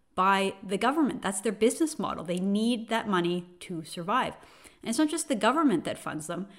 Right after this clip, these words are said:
it's one party in particular, and that's Justin Trudeau's Liberals. Trudeau has drastically expanded the role of government in our media in Canada. First, by increasing the budget of the C B C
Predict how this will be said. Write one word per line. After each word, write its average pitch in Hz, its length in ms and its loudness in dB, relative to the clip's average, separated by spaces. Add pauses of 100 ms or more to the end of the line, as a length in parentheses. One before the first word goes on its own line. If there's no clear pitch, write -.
(120)
it's 226 160 -8
one 269 300 4
party 311 380 0
in 170 80 0
particular, 214 680 -6 (240)
and 202 120 -4
that's 233 240 -2
Justin 190 440 -2
Trudeau's 165 540 -6 (120)
Liberals. 233 640 -2 (340)
Trudeau 247 300 0
has 226 220 -2
drastically 262 880 -2
expanded 196 720 -4
the 175 60 -6
role 208 380 2
of 220 160 -4
government 165 420 -2 (340)
in 214 260 0
our 208 120 -2
media 180 360 0
in 165 120 -6
Canada. 226 420 -4 (380)
First, - 560 -2
by 202 100 2
increasing 214 600 0
the 190 80 -2
budget 170 360 2
of 185 140 -6
the 175 60 -4
C 196 180 -4
B 180 120 -4
C 196 440 -6